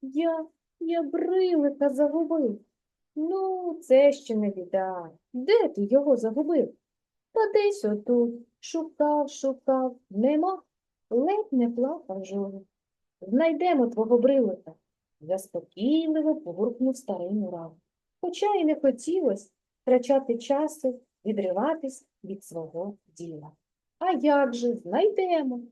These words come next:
І муравчики вже шелестіли листям. «Ось він, ось він!» почувся веселий голосок найменшого муравчика.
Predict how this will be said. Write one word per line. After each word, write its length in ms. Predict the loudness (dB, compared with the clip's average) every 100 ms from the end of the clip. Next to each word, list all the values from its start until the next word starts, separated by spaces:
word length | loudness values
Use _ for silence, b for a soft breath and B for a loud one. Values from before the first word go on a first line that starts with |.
| _ -4
І 120 | 0
муравчики 680 | 4 4 4 0 -4 -2 -2
вже 380 | -2 -2 -2 -2
шелестіли 960 | 2 6 6 2 -4 -2 0 0 -2 -8 _
листям. 760 | -6 -4 -4 -6 -14 -16 -16 -18 _ _ _ _ _ _ _ _ _ _ 2
«Ось 460 | 6 8 6 -4
він, 240 | -8 -8 -12 _ -2
ось 500 | 4 4 2 -2 -8
він!» 320 | -8 -8 -12 _ _ _ _ _ _ _ _ -4
почувся 560 | -2 0 -4 -4 -2 -2
веселий 580 | -2 4 8 10 8
голосок 640 | 6 4 4 0 -4 -4 -4
найменшого 800 | -2 0 2 0 -2 -4 -4 0
муравчика. 720 | 2 2 2 0 -6 -20 _